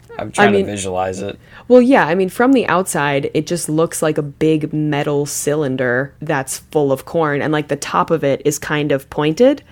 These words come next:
Speaker 2: but, like, the bottom is, is pretty straight. Like, it just looks like it's a, a cylinder. So all of the pressure of this corn would have been, like, on his body, and there would have been about four hundred pounds of pressure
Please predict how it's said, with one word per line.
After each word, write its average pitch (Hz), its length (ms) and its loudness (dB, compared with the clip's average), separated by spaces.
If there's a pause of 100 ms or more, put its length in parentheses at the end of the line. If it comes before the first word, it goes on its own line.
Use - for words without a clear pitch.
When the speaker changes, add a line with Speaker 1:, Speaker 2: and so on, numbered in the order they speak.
Speaker 2:
but, 180 160 2
like, 156 220 0
the 160 80 0
bottom 160 480 4
is, 135 220 -6 (160)
is 151 200 -10
pretty 156 220 -6
straight. - 500 -6
Like, 147 140 -8
it 143 80 -8
just - 180 -8
looks 135 280 -6
like 135 160 -8
it's - 160 -12
a, 131 200 -8 (120)
a 147 40 -10
cylinder. 123 540 -8 (680)
So 233 340 2 (400)
all 294 360 6
of 214 240 0
the 196 60 2
pressure 175 600 0
of 156 180 -2
this 156 160 -2
corn 139 480 -2 (280)
would 208 280 4
have 214 280 0
been, 156 420 2 (320)
like, 156 240 2 (420)
on 170 280 4
his 156 240 0
body, 135 460 -4 (280)
and 160 260 2
there 202 160 4
would 254 160 0
have 233 120 -2
been 208 120 2
about 185 300 0
four 240 420 2
hundred 208 520 0
pounds 185 560 -4
of - 220 -8
pressure 214 540 -2